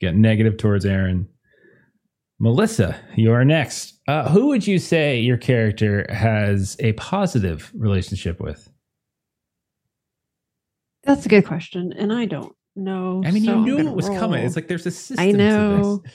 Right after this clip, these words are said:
Speaker 1: this. <laughs>
Speaker 2: I know. I need to find a, there we go.
Speaker 1: You c-,
Speaker 2: Okay.
Speaker 1: you could roll a
Speaker 2: D eight.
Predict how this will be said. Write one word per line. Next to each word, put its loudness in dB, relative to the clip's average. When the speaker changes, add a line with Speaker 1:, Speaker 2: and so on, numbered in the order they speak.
Speaker 1:
this. -10
<laughs> -12
Speaker 2:
I 2
know. 2
I 0
need 2
to -16
find -2
a, 0
there -2
we 0
go. -2
Speaker 1:
You -6
c-, -8
Speaker 2:
Okay. -4
Speaker 1:
you -8
could -8
roll -4
a -4
Speaker 2:
D 4
eight. 2